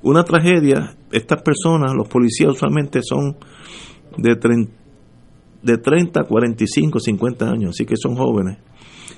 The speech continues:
Y morir, dejan hijos, hijas, esposos,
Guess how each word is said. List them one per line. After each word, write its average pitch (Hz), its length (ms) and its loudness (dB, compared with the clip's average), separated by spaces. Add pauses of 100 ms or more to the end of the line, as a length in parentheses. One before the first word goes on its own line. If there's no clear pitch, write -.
(140)
Y 120 160 4
morir, 135 540 4
dejan 120 480 -2 (200)
hijos, 127 400 0 (500)
hijas, 131 440 0 (220)
esposos, 131 680 -2